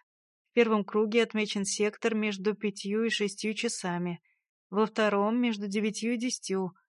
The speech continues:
в третьем — между одним и двумя. И что нам это даёт?» «В первом коридоре, отмеченном сектором пять-шесть, мы уперлись в тупик». Клирик в задумчивости обхватил пальцами подбородок. «Надо проверить другие»,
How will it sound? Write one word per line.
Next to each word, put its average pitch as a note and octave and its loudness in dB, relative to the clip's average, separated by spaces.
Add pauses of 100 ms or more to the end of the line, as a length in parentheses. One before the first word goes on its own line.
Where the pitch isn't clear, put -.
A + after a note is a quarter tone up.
(220)
в - -20
третьем — G#3 2
между F#3+ 0
одним G3 0
и - -2
двумя. G3 -2 (300)
И B3 0
что B3 -2
нам A#3 2
это G#3+ 2
даёт?» G3 -2 (500)
«В - -20
первом A#3+ 4
коридоре, G#3 2
отмеченном A3+ 2
сектором A3 2
пять-шесть, G3+ -2
мы G#3 2
уперлись G#3+ 2
в - -16
тупик». A3+ -2 (280)
Клирик A3+ 2
в G#3 -6
задумчивости A3 0
обхватил G#3+ 2
пальцами G#3 0
подбородок. G3 -2 (380)
«Надо C4+ 2
проверить A#3 2
другие», G3 2